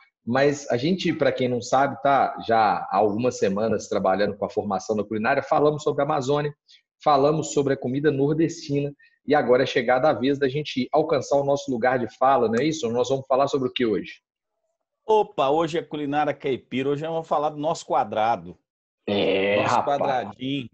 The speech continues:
Speaker 2: Aqui é grande, o nosso quadrado aqui é grande, viu?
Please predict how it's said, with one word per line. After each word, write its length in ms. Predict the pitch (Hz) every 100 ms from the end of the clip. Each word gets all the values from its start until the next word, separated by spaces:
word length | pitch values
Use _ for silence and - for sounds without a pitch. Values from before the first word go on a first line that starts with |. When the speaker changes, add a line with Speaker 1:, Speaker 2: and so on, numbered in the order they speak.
| _ - 120
Speaker 2:
Aqui 240 | 117 - 117
é 140 | 170
grande, 440 | 214 254 240 247
o 40 | 208
nosso 280 | 196 175 -
quadrado 500 | 180 143 147 175 170
aqui 180 | 196
é 80 | 214
grande, 400 | 208 180 196 170
viu? 180 | 165